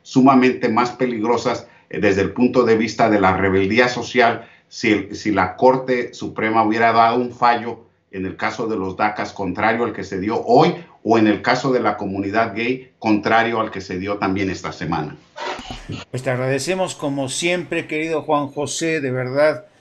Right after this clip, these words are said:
Speaker 2: muchas gracias por tus comentarios, por, eh, permitirnos entender aún más esta decisión de la Suprema Corte, que yo creo que, ya sé que es un lugar común decir que es histórica, pero yo creo que sí es histórica,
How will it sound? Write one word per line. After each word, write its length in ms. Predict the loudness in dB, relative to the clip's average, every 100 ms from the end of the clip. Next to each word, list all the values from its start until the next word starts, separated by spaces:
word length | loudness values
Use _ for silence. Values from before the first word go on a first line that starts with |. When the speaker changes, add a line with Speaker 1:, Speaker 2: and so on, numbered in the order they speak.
| _ _
Speaker 2:
muchas 300 | -6 -2 -2
gracias 340 | -2 -2 -4
por 180 | -4 -4
tus 160 | -4 -6
comentarios, 760 | -4 -2 -2 2 2 2 -4
por, 360 | -4 -2 -2 -4 -12 -16 -20 -20 -6
eh, 560 | 0 2 2 2 0 0
permitirnos 640 | 0 2 2 2 2 0
entender 680 | 0 2 2 4 2 2 0
aún 360 | -2 0 2 4
más 380 | 4 2 -2 -4
esta 340 | -4 0 2
decisión 480 | 4 2 -2 0 2
de 80 | 2
la 80 | 0
Suprema 680 | -4 -6 -2 0 0 -2
Corte, 560 | -2 0 0 -2 -4 -4 -4
que 300 | 0 2 2 -6 -20 -20 -6
yo 300 | 2 2 0
creo 380 | -2 2 2 0
que, 440 | 0 4 4 4 2
ya 140 | 0
sé 220 | 0 -2
que 80 | -2
es 140 | 0
un 100 | 2
lugar 320 | 2 2 2 0
común 460 | -4 -2 0 0
decir 300 | -2 -2 -6
que 100 | -4
es 100 | -6
histórica, 580 | -6 -2 0 0 -2 -6
pero 140 | -6
yo 160 | -4 -2
creo 160 | -2 -4
que 120 | -6
sí 120 | -6
es 140 | -6
histórica, 640 | -8 -6 -4 -4 -4 -10